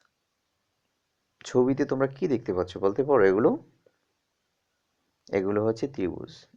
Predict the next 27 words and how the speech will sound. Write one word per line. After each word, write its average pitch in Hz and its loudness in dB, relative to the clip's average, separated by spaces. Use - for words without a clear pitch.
এগুলো 92 2
কি? 123 0
এগুলো 101 0
কিসের 123 0
ছবি? 143 6
ত্রিভুজের 90 0
ছবি। - -18
তাহলে 113 10
এসো 110 -2
এবার 107 8
আমরা 90 6
আলোচনা 90 0
করি। 120 0
আমাদের 98 4
আজকের 104 0
পাঠ 107 8
হচ্ছে 113 -4
কি? 156 2
ত্রিভুজ। 110 2
পাঠ্যাংশ 120 4
হচ্ছে 127 -2
বাহুবেদী 101 4
ত্রিভুজ 120 -2
কত 98 4
প্রকার 107 2
ও - 0
কি 78 -8